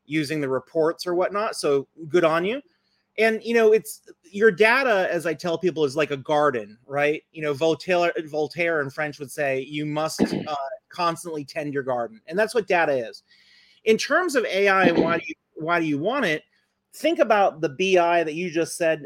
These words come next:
Jesus, and analytics and reports is looking backwards, right? It's looking in the past and it's applying the learnings of the past to now.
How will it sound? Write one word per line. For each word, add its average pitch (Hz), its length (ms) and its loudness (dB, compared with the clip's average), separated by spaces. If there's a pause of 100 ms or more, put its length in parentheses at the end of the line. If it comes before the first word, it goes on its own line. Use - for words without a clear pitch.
(160)
Jesus, 143 720 -6
and 151 140 -4
analytics 147 560 0
and 135 100 -8
reports 135 640 -2
is 170 200 -2
looking 190 380 2
backwards, 170 720 -2
right? 160 260 0
It's - 220 -8
looking 202 280 -4
in 190 100 -2
the 160 80 -4
past 185 640 -6 (400)
and 190 140 0
it's 175 100 -2
applying 202 640 0
the 165 100 -2
learnings 180 420 0
of 160 80 -8
the 143 100 -4
past 180 540 -2
to 165 80 -8
now. 151 460 -4